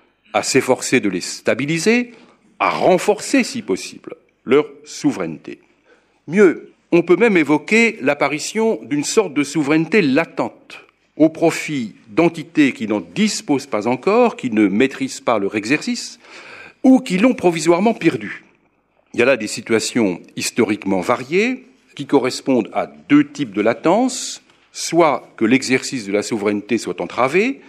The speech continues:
soit que la souveraineté ne soit pas encore née et actuelle. Dans le premier cas, l'exercice entravé de la souveraineté, eh bien,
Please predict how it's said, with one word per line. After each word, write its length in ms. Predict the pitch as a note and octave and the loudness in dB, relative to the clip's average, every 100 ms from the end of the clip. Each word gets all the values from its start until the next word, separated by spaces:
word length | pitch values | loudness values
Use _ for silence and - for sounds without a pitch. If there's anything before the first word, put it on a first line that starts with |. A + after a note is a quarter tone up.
| - _ _ | -20 _ _
soit 420 | - - D#3+ A3 | -12 -2 4 4
que 540 | A#3 - F3 G#3 - - - | 2 4 6 4 2 -12 -4
la 140 | B2 | -2
souveraineté 720 | - A#2 G2+ G2 D3 G3+ A3 - - - | 0 0 0 0 0 0 0 -12 -20 -4
ne 80 | A#2+ | -2
soit 200 | - A#2+ | 2 2
pas 180 | D3+ C#3+ | 2 0
encore 340 | A2+ D3+ B2+ | -2 0 0
née 400 | A#2 E3+ A3+ - - _ _ | 2 2 0 -2 -12 _ _
et 140 | G#3 F#3 | 0 0
actuelle. 520 | - - G#2 - - _ _ _ _ _ _ _ _ _ | -2 0 0 -2 -16 _ _ _ _ _ _ _ _ _
Dans 220 | G2+ E3 | -2 2
le 80 | D#3 | 2
premier 340 | - A#2+ C#3+ | 2 2 4
cas, 460 | D#3 F#3+ A3 A#3+ - _ _ _ _ _ | 2 2 2 0 -4 _ _ _ _ _
l'exercice 840 | G2 A#2+ A2 C3 - - D3+ - - - | -4 -4 0 0 0 -6 -6 -6 -2 2
entravé 680 | C3 C3+ D3+ D#3 B3 A#3+ - | 2 2 0 0 0 -2 -4
de 120 | A2+ | 0
la 100 | G#2+ | 0
souveraineté, 720 | - A2 A#2+ C3+ C#3+ G#3 A#3+ - _ _ _ _ _ _ - | 0 -4 -2 -2 0 -2 -2 -10 _ _ _ _ _ _ -6
eh 60 | |
bien, 260 | A2 G3 | 0 2